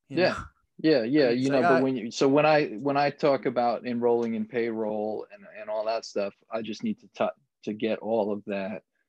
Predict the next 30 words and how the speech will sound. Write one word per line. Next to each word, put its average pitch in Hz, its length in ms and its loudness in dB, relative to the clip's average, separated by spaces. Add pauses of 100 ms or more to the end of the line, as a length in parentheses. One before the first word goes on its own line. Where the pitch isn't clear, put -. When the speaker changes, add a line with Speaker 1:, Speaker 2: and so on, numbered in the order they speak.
(240)
Speaker 2:
you 113 100 -2
know, 98 140 -4
totally 95 420 -4
sorted - 280 -4
Speaker 1:
Yeah, 127 280 -4
Speaker 2:
out. - 160 -18
Speaker 1:
yeah, 214 300 -4
but 147 220 -2
the, 160 120 2
but 160 340 -2
the 147 80 0
Speaker 2:
Yeah. 113 60 0
Speaker 1:
payroll 185 300 0
company's 165 400 -4
gonna 156 140 -4
Speaker 2:
'Cause 170 60 0
Speaker 1:
help 226 100 6
Speaker 2:
most 226 140 4
of 214 60 6
Speaker 1:
you 196 40 6
Speaker 2:
what 185 100 6
Speaker 1:
with 170 60 8
Speaker 2:
I 160 40 6
Speaker 1:
that. 160 60 0
Speaker 2:
do 160 220 2
is, - 380 -6 (540)
is, 127 340 -6
uh, 120 220 0
capital 127 440 0
improvements. 127 920 -4